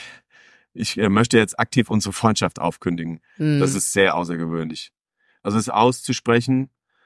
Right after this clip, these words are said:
Speaker 1: das damit zu formalisieren und das nicht mal bösartig, das war nicht böse gemeint. Er hat einfach gesagt, „Du gehst mir einfach auf den Keks. Du bist so negativ
Speaker 2: Mhm.
Speaker 1: geworden. Dein
Speaker 2: Mhm.
Speaker 1: Wesen
Speaker 2: Ja,
Speaker 1: entspricht
Speaker 2: genau.
Speaker 1: nicht mehr meinem Wesen. Du hast dich so
Speaker 2: Mhm.
Speaker 1: verändert, dass ich dann, dass ich damit sage, also ich möchte mich mit dir nicht mehr treffen.“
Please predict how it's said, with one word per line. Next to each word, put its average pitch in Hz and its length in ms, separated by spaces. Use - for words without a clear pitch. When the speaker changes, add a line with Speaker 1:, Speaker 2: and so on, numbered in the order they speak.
Speaker 1:
das 95 160
damit 107 240
zu - 80
formalisieren 107 800
und 107 180
das 117 140
nicht 147 180
mal 135 140
bösartig, - 540
das - 180
war 117 100
nicht 143 200
böse 151 220
gemeint. 95 280
Er 101 60
hat 90 80
einfach 110 180
gesagt, 120 180
„Du 123 60
gehst 139 220
mir - 120
einfach 123 220
auf 135 120
den 135 120
Keks. - 480
Du 104 80
bist 113 220
so 110 120
negativ 123 460
Speaker 2:
Mhm. 139 140
Speaker 1:
geworden. 117 380
Dein 104 180
Speaker 2:
Mhm. 101 60
Speaker 1:
Wesen 120 240
Speaker 2:
Ja, - 40
Speaker 1:
entspricht 320 300
Speaker 2:
genau. 180 120
Speaker 1:
nicht 139 180
mehr 113 120
meinem 110 380
Wesen. 120 400
Du 120 100
hast 113 140
dich 107 100
so - 100
Speaker 2:
Mhm. 127 40
Speaker 1:
verändert, 113 640
dass 107 140
ich 104 120
dann, 101 320
dass 104 220
ich - 60
damit 101 300
sage, 110 320
also 98 160
ich 87 80
möchte 95 240
mich - 100
mit 90 140
dir 92 120
nicht 82 140
mehr 104 120
treffen.“ 107 280